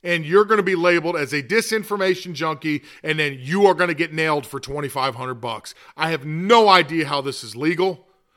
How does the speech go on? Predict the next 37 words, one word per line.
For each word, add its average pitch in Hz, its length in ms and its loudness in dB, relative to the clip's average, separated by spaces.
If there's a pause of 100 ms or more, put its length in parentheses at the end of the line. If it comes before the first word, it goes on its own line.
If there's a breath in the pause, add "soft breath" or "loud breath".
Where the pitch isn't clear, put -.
(160)
I'm 147 220 -2
assuming 196 640 -4
that 147 160 -8
somebody's 208 440 -2
gonna 147 200 -6
mount 147 400 -6
a 139 320 -6 (180 soft breath)
huge 220 640 0
legal 147 280 0
challenge 147 500 -4
to 143 100 -10
this. 139 320 -4 (180 loud breath)
I 139 140 -4
can't 190 340 -8
even 165 300 -8
begin 156 400 -4
to - 160 -12
understand 160 540 -10
how 147 280 -2
it 156 80 -8
is 143 160 -6
okay 180 480 -4
for 175 160 -12
them 147 380 -6 (500 soft breath)
to 165 400 0 (320 loud breath)
add 180 340 4
these 208 300 -4
fees 196 640 -4 (260 soft breath)
because 170 320 0
of 143 120 -8
something 190 580 0
that 165 240 -4
you 165 140 -6
said. 143 580 -2
Do 135 100 -6
we 151 220 -8
see - 520 -10